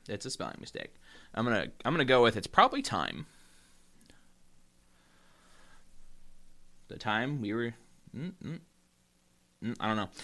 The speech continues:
Um, I realized that we were together for two years, and I don't know if I really loved in the same way he loved me, despite the fact that I know I had a crush on him in the beginning. I'm scared of pursuing something with said cute girl because I don't want to risk hurting her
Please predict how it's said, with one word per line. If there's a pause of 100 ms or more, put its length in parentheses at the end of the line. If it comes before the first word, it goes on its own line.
(200)
Um,
I
realized
that
we
were
together
for
two
years,
and
I
don't
know
if
I
really
loved
in
the
same
way
he
loved
me, (300)
despite
the
fact
that
I
know (120)
I
had
a
crush
on
him
in
the
beginning. (280)
I'm
scared
of
pursuing
something
with
said
cute
girl
because
I
don't
want
to
risk
hurting
her